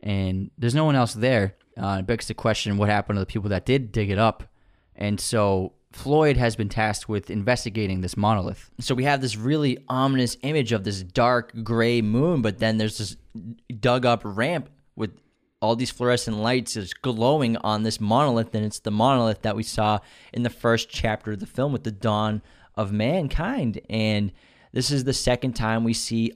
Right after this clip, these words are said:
Speaker 2: a monolith, whether it's the same monolith or not. I think they're just different ones, but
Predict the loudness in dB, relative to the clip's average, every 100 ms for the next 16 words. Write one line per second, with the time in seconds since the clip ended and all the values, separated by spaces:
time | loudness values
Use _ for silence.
0 | 0 2 4 4 2 0 -2 0 0 0
1 | -2 -6 -4 -2 0 0 0 -2 -2 -2
2 | -2 -2 -4 -6 -8 -6 -4 -6 -6 -8
3 | -8 -8 -6 -4 -4 -6 -6 -8